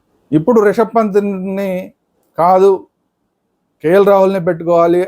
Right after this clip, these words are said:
అన్న వాళ్ళు సమాధానం చెప్పాలి. అలాగే టీమ్ మేనేజ్‌మెంట్ కూడా సమాధానం చెప్పాలి. చూద్దాం మరి ఏం చేస్తారో. మళ్ళీ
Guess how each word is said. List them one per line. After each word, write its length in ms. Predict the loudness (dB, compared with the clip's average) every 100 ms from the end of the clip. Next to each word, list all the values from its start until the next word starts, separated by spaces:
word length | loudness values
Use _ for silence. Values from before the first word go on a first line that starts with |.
| -8
అన్న 140 | -8 -2 0
వాళ్ళు 180 | 0 -2
సమాధానం 340 | -2 -2 -2 -2
చెప్పాలి. 320 | -4 -4 -6 -10 _ _ _ _ _ _ _ _ _ _ _ _ _ _ _ _ _ _ _ _ _ _ -2
అలాగే 300 | 0 2 2 2 0
టీమ్ 180 | 0 2
మేనేజ్‌మెంట్ 400 | 0 0 -2 -2
కూడా 100 | -2 -2
సమాధానం 280 | -4 -6 -10
చెప్పాలి. 300 | -14 -18 -20 _ _ _ _ _ _ _ _ _ _ _ _ _ _ _ _ _ _ _ _ _ _ _ _ _ -20 _ -4
చూద్దాం 260 | -2 0 0
మరి 120 | 2 2 2
ఏం 80 | 0
చేస్తారో. 380 | -2 -2 -2 -2 -2
మళ్ళీ 140 | -4